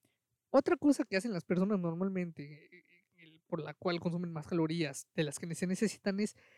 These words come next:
los pequeños ententempiés o snacks, ¿no? Que son más conocidos, que es como que, "Ay,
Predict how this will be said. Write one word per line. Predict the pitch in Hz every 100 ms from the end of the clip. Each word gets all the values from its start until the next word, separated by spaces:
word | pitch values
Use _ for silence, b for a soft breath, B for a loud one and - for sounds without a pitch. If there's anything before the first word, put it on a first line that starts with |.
| b b
los | 202 -
pequeños | 233 - 277 285 -
ententempiés | 190 - 180 151 170 - 170 147 - -
o | 180
snacks, | 170 - 196 185 - - 175
¿no? | 160 190
Que | - 156 160
son | 185 170
más | 160 -
conocidos, | 202 214 247 240 -
que | 196
es | 196
como | 175
que, | 185 -
"Ay, | 269 311 320